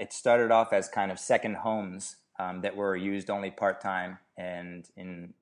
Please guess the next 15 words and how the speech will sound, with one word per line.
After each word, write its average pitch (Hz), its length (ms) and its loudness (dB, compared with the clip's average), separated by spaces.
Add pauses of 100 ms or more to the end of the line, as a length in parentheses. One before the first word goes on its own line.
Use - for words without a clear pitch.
searching 98 380 -6
for 95 200 -2
a 87 40 -4
new 90 160 -6
source 95 320 -6
of 90 80 -10
income, 104 440 -4 (380)
the - 140 -2
owner 98 240 -2
decided 92 380 0
to 95 80 -8
rent 95 220 -2
it 98 60 -6
out 95 260 2
short-term. 98 580 -4